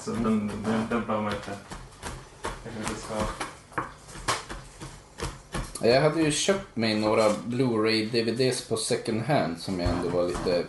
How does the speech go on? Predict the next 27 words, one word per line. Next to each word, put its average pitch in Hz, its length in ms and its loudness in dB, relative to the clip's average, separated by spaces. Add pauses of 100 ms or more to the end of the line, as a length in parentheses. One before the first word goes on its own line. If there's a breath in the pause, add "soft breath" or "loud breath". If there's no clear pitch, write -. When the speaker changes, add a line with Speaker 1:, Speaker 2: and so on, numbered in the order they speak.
Speaker 2:
pepp - 360 0
på. 90 200 0
Men 101 200 4
då, 117 260 4 (400)
när 113 200 4
jag 113 60 4
väl 110 260 6
hade 110 380 4 (200)
lyckats 113 340 0
få 143 160 2
mig 117 140 2
en 104 140 2
liten 107 260 0
ledig 101 320 2
kväll 107 220 4
och 95 60 0
skulle 104 260 -2
se 139 160 0
film, 95 300 0
då 117 180 0
hade 104 240 0
ju 95 280 2 (920 loud breath)
min 107 380 2
kära 110 380 0
dotter 113 400 -2
lyckats, - 600 -2
eh, 92 200 -4